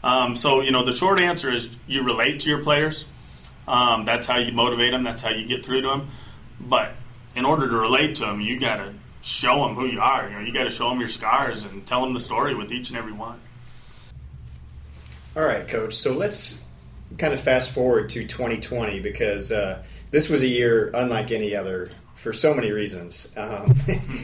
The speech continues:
Speaker 2: <laughs> we were talking, uh, before, uh, the program started about, um,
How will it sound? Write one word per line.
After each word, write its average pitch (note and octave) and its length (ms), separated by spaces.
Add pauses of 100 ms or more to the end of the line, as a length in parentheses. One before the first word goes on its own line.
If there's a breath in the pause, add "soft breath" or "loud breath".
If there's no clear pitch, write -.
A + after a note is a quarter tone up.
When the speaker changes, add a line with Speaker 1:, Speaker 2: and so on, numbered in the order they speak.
Speaker 2:
<laughs> - 520
we B2+ 200
were C3 80
talking, A#2 500
uh, G2+ 400
before, A2+ 600 (260)
uh, G2+ 160
the - 80
program A#2 420
started A2 680
about, G2+ 500 (460 loud breath)
um, F#2+ 520